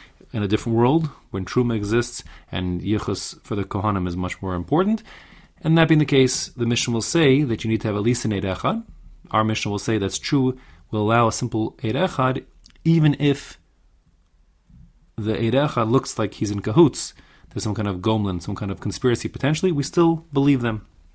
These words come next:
That's our Mishnah. The Mishnah says, "V'chein," like in the previous Mishnah,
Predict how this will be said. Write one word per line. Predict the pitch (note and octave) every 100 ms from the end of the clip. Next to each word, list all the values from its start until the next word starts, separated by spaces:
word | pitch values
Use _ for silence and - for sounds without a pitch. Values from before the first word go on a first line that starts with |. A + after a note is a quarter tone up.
| _ _ _ _ _ _
That's | - C3
our | C3
Mishnah. | A#2+ - -
The | - - -
Mishnah | D3 C#3
says, | C3 A2
"V'chein," | A#2 A#2 D#3 A2 - - - -
like | A2+ C3
in |
the | C3
previous | E3 F3 D#3+
Mishnah, | A#2 - D#3+ F#3+